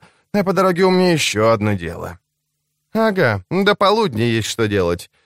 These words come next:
Я бы проведала семью». «Иди», — бросил он коротко. «Скажи Андеверсу, что будет работа для кузнеца».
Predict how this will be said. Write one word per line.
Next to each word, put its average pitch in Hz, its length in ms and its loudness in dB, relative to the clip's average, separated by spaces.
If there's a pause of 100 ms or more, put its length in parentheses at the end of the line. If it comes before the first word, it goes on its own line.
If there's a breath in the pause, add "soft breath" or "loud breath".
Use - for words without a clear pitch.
(160)
Я 220 200 2
бы 214 160 4
проведала 180 540 0
семью». 143 440 -2 (720)
«Иди», — 165 560 -2 (140)
бросил 104 480 0
он 95 160 0
коротко. - 580 -6 (340)
«Скажи 190 560 2
Андеверсу, 151 880 2
что 123 320 0
будет 127 320 0
работа 123 380 2
для 110 160 -2
кузнеца». 107 760 -2